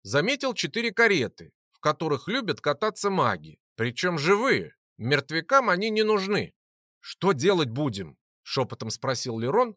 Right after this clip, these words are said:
как будто нас могли услышать с такого расстояния. «Возвращаемся в город. Пленникам мы самостоятельно точно помочь не сможем, как и предупредить следующую деревню.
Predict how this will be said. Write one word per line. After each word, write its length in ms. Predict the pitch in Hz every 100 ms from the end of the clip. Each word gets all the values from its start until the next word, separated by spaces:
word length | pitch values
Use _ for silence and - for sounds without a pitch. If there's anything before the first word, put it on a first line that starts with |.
| -
как 180 | 156 160
будто 240 | 208 -
нас 260 | 180 196 -
могли 320 | 214 208 175
услышать 500 | 120 - 247 240 123
с 60 | -
такого 340 | 147 196 170
расстояния. 720 | 156 - 151 123 85 73 73 _ _
«Возвращаемся 800 | 101 110 120 143 - 269 240 208
в 60 | 156
город. 360 | 147 117 85 - _ _ _
Пленникам 560 | 127 240 254 170 - 98
мы 200 | 117 214
самостоятельно 920 | - - - 147 165 247 233 147 117
точно 460 | - 277 269 180 147
помочь 420 | 160 170 147 -
не 100 | 139
сможем, 520 | - 143 107 82 76 _ _
как 220 | - 160 190
и 60 |
предупредить 680 | 196 196 202 196 226 190 175
следующую 580 | - 190 165 165 - 190
деревню. 640 | 170 190 156 98 80 78